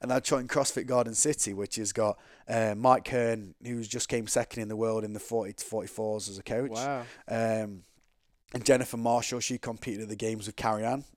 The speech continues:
Speaker 1: at
Speaker 2: Okay, cool,
Speaker 1: Morristown.
Speaker 2: yeah.
Speaker 1: All level four coaches. Dennis Marshall, her husband, un-, he's a scientist with programming. His programming is, is absolutely key to detail. Um,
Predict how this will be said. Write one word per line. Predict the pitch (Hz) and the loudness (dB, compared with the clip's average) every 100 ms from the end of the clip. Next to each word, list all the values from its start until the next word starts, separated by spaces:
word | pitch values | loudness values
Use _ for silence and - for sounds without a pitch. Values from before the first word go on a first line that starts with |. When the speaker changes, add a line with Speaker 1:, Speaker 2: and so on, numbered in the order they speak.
| _ - | _ -12
Speaker 1:
at | 104 123 | -10 -2
Speaker 2:
Okay, | 131 | 0
cool, | |
Speaker 1:
Morristown. | 120 123 147 143 135 | 0 0 0 0 0
Speaker 2:
yeah. | 131 - - - _ | -4 -12 -20 -20 _
Speaker 1:
All | - 143 | 4 8
level | 139 131 | 8 6
four | - 117 110 | 4 0 0
coaches. | 123 117 - 117 | 0 0 -2 -2
Dennis | 127 127 117 127 | 0 2 0 0
Marshall, | 117 113 110 | -2 -2 -4
her | 107 127 | -6 -6
husband, | 110 110 107 101 - _ _ _ _ _ _ _ _ _ _ | -8 -6 -8 -8 -16 _ _ _ _ _ _ _ _ _ _
un-, | 123 120 113 104 98 85 _ _ _ _ _ _ _ _ _ | -2 -2 -4 -12 -14 -18 _ _ _ _ _ _ _ _ _
he's | 117 117 98 | -4 -4 -2
a | |
scientist | - 78 76 76 - 85 - | -4 -4 -6 -12 -12 -12 -10
with | 101 92 - | -12 -12 -8
programming. | 107 101 98 87 90 87 | -6 -4 -8 -12 -14 -10
His | 117 117 | -4 -4
programming | - - 104 104 104 104 113 | -6 -4 -4 -4 -6 -4 -4
is, | 127 - _ _ _ _ _ | -6 -10 _ _ _ _ _
is | 104 98 90 - _ - | -10 -6 -4 -6 _ -6
absolutely | 107 101 - - 104 101 82 95 - | -6 -4 -4 -4 -4 -4 -6 -10 -14
key | - 104 98 | -10 -10 -10
to | - | -12
detail. | 90 98 98 - 98 113 139 135 _ _ _ - | -12 -12 -8 -6 -4 -6 -10 -16 _ _ _ -16
Um, | 95 92 87 82 85 | -10 -8 -10 -12 -18